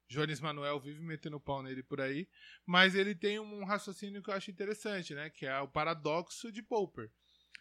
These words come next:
Que ele, ele vai, ele vai questionar o seguinte. A gente tem a liberdade, a, a democracia é pre-, é, tem uma prerrogativa da liberdade. Só que na medida que a gente der, a gente vai dando muita liberdade,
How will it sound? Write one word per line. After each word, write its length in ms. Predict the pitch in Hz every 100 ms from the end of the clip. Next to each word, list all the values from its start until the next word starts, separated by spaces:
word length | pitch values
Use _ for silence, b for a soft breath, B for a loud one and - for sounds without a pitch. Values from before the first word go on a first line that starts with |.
| B
Que 80 | 175
ele, 180 | 165 180
ele 220 | 175 175
vai, 260 | 151 170 196
ele 200 | 175 170
vai 260 | 160 165 175
questionar 400 | 202 - 190 202
o 60 |
seguinte. 580 | - 247 208 127 - - _ -
A 120 | 175
gente 340 | 180 220 -
tem 260 | 240 226 262
a 60 | 254
liberdade, 960 | 233 247 226 202 190 208 190 254 294 -
a, 260 | 180 185
a 40 | 180
democracia 680 | 190 196 196 190 - 214 247 233 165 -
é 120 | 180
pre-, 220 | 170 190 180
é, 180 | 180
tem 140 | 165 190
uma 120 | 208
prerrogativa 560 | 202 202 208 202 202 220
da 80 | 233
liberdade. 640 | 240 285 226 147 120 107 B B B
Só 160 | -
que 80 | 240
na 120 | 262
medida 360 | 269 240 311 370
que 60 | 330
a 60 |
gente 220 | 254 220
der, 240 | 202 190 151 _ -
a 60 | 170
gente 180 | 165 160
vai 120 | 180
dando 240 | 175 180 175
muita 440 | 175 254 330 240
liberdade, 760 | 170 143 127 151 226 208 139